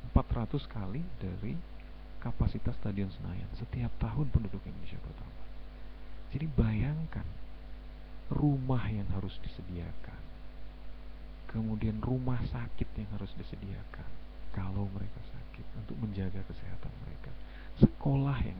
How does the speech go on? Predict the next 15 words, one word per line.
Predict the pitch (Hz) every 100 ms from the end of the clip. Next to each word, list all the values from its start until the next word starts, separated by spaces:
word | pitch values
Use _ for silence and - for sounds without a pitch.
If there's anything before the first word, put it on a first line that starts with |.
| 95
harus | - -
ditambahkan | - - - - - - -
agar | - - 87
bisa | 107 - 127
menampung | 120 107 127 147 147 - - -
empat | - -
ratus, | - - - - - - - - - - - - - 131
eh, | 85
empat | 107 - - -
juta | 113 - -
orang | 104 107 101
tambahan | 101 90 85 101 98
penduduk | 87 82 -
setiap | - - - -
tahun. | - 57